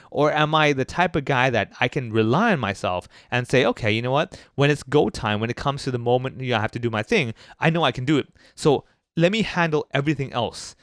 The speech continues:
that I can't be sure about. But the one thing I'm sure about, I'll leave that aside and I, I'll, I'll figure it out when I'm on, uh, on the stage." And that happens to all comedians. I'll tell you this, I, I, I've spoken to so many, and this is one of the curious things I keep loving to ask them. And I,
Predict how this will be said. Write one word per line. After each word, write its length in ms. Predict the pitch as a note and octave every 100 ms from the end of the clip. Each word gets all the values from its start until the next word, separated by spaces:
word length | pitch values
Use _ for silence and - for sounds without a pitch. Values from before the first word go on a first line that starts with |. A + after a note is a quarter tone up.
| _ -
that 200 | - G#2 _ -
I 100 | B2+
can't 260 | - C#3+ B2
be 80 |
sure 300 | A2+ - F#3+
about. 360 | B2 G#2 - - _ _
But 180 | - -
the 60 | A#2
one 200 | C3 E3
thing 140 | E3+
I'm 80 | B2
sure 180 | - E3+
about, 240 | E3+ F3 -
I'll 140 | A#2+
leave 180 | C3 C#3
that 140 | C3
aside 340 | A#2+ C3 A2+ G#2+
and 140 | G#2 -
I, 60 |
I'll, 120 | A2 -
I'll 60 | A#2+
figure 280 | - C#3 B2+
it 60 |
out 120 | A#2 G2
when 140 | A2+
I'm 100 | G#2+
on, 200 | G#2 G2+
uh, 220 | - A2 -
on 140 | G#2+
the 40 | G2+
stage." 280 | B2+ F2+ - - D#3+
And 120 | E3+
that 140 | A#3+
happens 320 | F#3+ G3 F#3
to 160 | - B2+ -
all 220 | A#2 A#2
comedians. 440 | A#2 A2 F#2+ -
I'll 100 | G#2
tell 160 | A2 B2+
you 80 | G#2
this, 180 | -
I, 100 | G#2+
I, 280 | E2 A#2 A2+ - - -
I've 120 | C3
spoken 240 | - D3
to 40 | A#2+
so 240 | - C#3+
many, 280 | D#3 D#3+ D#3+
and 120 | A#2+
this 120 | B2
is 80 | B2
one 120 | A#2
of 80 | D3
the 60 | C3+
curious 320 | - D#3+ E3
things 140 | D3+
I 80 | B2
keep 240 | - C#3+ A#2+
loving 240 | A#2 A#2
to 100 | A#2
ask 260 | G2 A2 -
them. 260 | D#3+ E3
And 120 | B2+
I, 140 | A#2